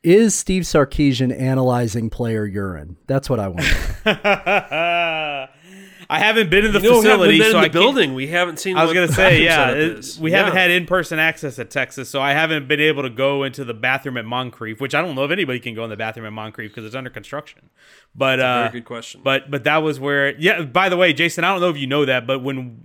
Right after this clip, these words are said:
Speaker 2: in Moncrief, like, right down the hall from where the press conferences happen, we, when we went to press conferences, that was where we went to the bathroom. And so that's how Anwar Richardson and all of us saw that, because it's posted right there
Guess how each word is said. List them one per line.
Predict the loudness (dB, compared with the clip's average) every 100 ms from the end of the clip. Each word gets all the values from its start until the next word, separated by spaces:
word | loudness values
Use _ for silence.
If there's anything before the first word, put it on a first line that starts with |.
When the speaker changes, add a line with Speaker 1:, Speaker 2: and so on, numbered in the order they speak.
| _
Speaker 2:
in | -4 0
Moncrief, | 0 0 0 -4 -4
like, | -2 -4 -4 -16 -20 -4
right | -4 -2
down | -4 -4
the | -6
hall | -6 -6 -6
from | -8 -12 -6
where | -6
the | -6
press | -8 -8
conferences | -8 -10 -10 -8
happen, | -8 -6 -14 -14 _ _ _ _ _ _
we, | -4 -4 -2
when | -6 -2
we | 0
went | 0 -2
to |
press | -4 -4 -2
conferences, | -6 -6 -6
that | -4 -4
was | -8
where | -8 -8 -8
we | -10
went | -12 -14
to |
the | -10
bathroom. | -6 -6 -8 -14
And | -10
so | -6
that's | -6 -4
how | -2 0 0 -4 -8 _ _ _ -8
Anwar | -6 -4 -4
Richardson | -6 -6 -8
and | -2
all | -2 0
of | 0
us | -2
saw | 0 0 2
that, | -2
because | 0 -4 -4
it's | -8
posted | -6 -6 -6 -4
right | 0 0 2
there | 2 2 -2